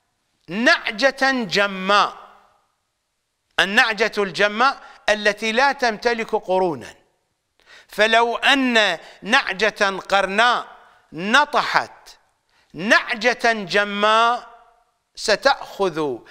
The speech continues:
النعجة الجماء حقها من النعجة القرناء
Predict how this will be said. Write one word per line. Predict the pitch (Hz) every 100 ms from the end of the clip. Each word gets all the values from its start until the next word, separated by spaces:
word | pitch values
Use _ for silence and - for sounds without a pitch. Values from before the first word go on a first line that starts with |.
| - - 190
النعجة | 208 202 233 269 - 190 196 196
الجماء | 185 156 131 185 185 190 214 226 202 - 151 123 104 - -
حقها | - - 247 - - 185 165 143 107 - - _ _ - 151
من | 190
النعجة | 202 202 196 254 - 202 220 - 202
القرناء | 196 - 196 180 202 262 285